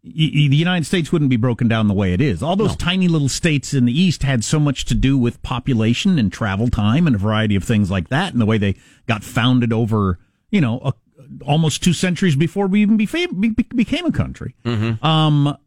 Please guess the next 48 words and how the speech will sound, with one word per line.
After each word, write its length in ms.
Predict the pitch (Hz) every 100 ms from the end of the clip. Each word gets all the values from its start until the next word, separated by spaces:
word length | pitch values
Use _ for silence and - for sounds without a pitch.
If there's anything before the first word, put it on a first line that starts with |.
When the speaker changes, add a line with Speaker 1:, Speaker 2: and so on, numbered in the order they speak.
| _ _ _ _ _ _ _ _ -
Speaker 1:
and 160 | 175
then 240 | 180 185 180
you, 160 | 170
you 220 | 180 175 156
come 200 | 165 160
out 200 | 147 113
west, 480 | 156 233 196 -
and 100 | 151
that, 180 | 135 123 98
obviously 480 | 82 92 - 78
you 100 | 85
look 160 | 82 82
at 60 | 85
the 80 |
map, 240 | 76 85 -
the 80 | 113
states 240 | - 85
get 240 | - 82
bigger 300 | 82 80 92
and 120 | 107 78
wider. 400 | 69 76 87 143
There 140 | 87
are 20 |
no 160 | 78 76
people 380 | - 87 78 73
here. 380 | 82 98 143 117 _
Speaker 2:
Right. 300 | 87 90 120 -
Uh, 140 | 98
but 140 | 98 -
until 540 | 101 87 104 101 110
now, 520 | 98 82 78 85 117 110
there 260 | 113 147
are 480 | 160 208 190 190 80
thirty-five, 760 | - - 87 104 120 127 135 113
thirty-seven 800 | 107 120 113 160 156 165 165 233
million 460 | 330 359 277 113
in 160 | 85 82
California. 560 | 82 76 76 - 78
Speaker 1:
But 140 | 113 135
the 100 | 165
idea 240 | 170 165
Speaker 2:
And 60 | 180
Speaker 1:
that 80 | -
Speaker 2:
Texas 540 | 233 339 - 330 -
is, 240 | 226 156 135
is, 320 | 151 131 113
is 220 | 117 110
big 360 | 87 104 92